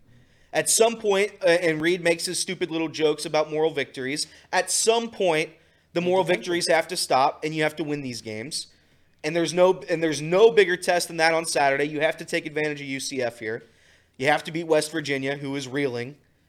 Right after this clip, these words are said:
And then after that, we'll see what happens, because I, I don't expect, I still don't expect this U C team to go on some magical March run.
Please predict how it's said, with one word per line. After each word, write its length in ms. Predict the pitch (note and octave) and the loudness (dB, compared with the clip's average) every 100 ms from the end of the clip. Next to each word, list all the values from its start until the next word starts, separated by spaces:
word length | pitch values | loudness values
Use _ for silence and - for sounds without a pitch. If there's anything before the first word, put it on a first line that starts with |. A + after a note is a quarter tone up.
| _ _ _ _ _ _ _ _ _ - | _ _ _ _ _ _ _ _ _ -4
And 120 | F3+ | 2
then 80 | G3 | 4
after 320 | F#3+ G#3 G3+ | 6 6 4
that, 220 | F#3 A3 F#3 | 6 6 6
we'll 100 | F3 | 0
see 180 | - | 0
what 140 | F#3 E3+ | 0 0
happens, 480 | F3+ F#3 D3 A#2+ A#2+ | 2 -2 -2 -8 -10
because 200 | C3+ D3+ | -4 0
I, 140 | F#3+ | 2
I 120 | F3 | 4
don't 160 | A#3 A3 | 4 2
expect, 420 | F3+ - F#3+ F3+ | -4 -2 -2 0
I 80 | F3 | -2
still 220 | F3+ B3+ | -2 -2
don't 140 | A#3 G3 | -2 -2
expect 440 | - - F#3 F#3+ | -4 -2 -4 -4
this 180 | D#3 D#3 | -8 -8
U 80 | E3 | -8
C 240 | - E3 | -10 -12
team 420 | D#3 C#3+ C3 B2 - - _ | -10 -8 -8 -10 -14 -20 _
to 80 | D3+ | -6
go 140 | E3 | -2
on 120 | F3 D#3 | 0 0
some 260 | E3 D3+ | 0 0
magical 480 | D3 D#3 D3 D3 D3+ | -2 -2 -4 -8 -6
March 360 | C#3 C#3 - A2+ | -2 -2 -2 -8
run. 360 | A#2 A#2+ E3 | -6 -6 -10